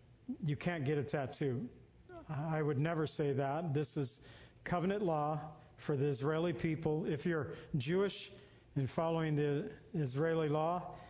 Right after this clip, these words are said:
then I would say to you, yeah, that's what the law states. But we are not.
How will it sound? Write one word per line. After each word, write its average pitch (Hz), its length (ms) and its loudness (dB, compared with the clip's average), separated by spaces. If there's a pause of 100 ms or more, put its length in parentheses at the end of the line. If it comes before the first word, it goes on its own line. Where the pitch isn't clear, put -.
(200)
then 156 360 2
I 156 140 2
would 143 140 2
say 156 220 0
to 151 60 2
you, 160 180 2
yeah, 147 300 0 (480)
that's 143 220 0
what 156 120 0
the 165 80 2
law 160 220 2
states. - 540 -4 (260)
But 135 160 0
we 147 180 2
are 185 100 2
not. 147 440 -2